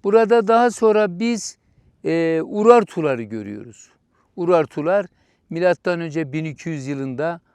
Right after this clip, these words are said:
Van yöresinde varlık kurmuşlar. Genellikle taş işçiliğinde çok örnekler. E, bunu Van'a gidildiği zaman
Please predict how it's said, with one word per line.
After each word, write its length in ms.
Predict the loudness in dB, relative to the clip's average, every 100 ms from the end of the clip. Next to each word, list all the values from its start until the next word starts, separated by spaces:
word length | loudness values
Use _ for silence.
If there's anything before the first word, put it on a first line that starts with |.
| _ _
Van 260 | -6 -4 -2
yöresinde 760 | -4 -4 -6 -8 -10 -10 -6
varlık 380 | -4 -4 -4 -10
kurmuşlar. 580 | -10 -10 -10 -10 -12 -12 _ _ _ _ -2
Genellikle 560 | 0 0 -4 -4 -8 -8
taş 320 | -2 -2 -2
işçiliğinde 600 | -12 -12 -10 -8 -8 -10
çok 340 | -8 -10 -10 -10
örnekler. 640 | -8 -6 -10 -10 -10 -10 _ _ _ _ _ -8
E, 200 | -6 -4
bunu 320 | -6 -6 -4
Van'a 240 | -4 -4 -6
gidildiği 560 | -8 -8 -8 -6 -8
zaman 400 | -4 -6 -6 -12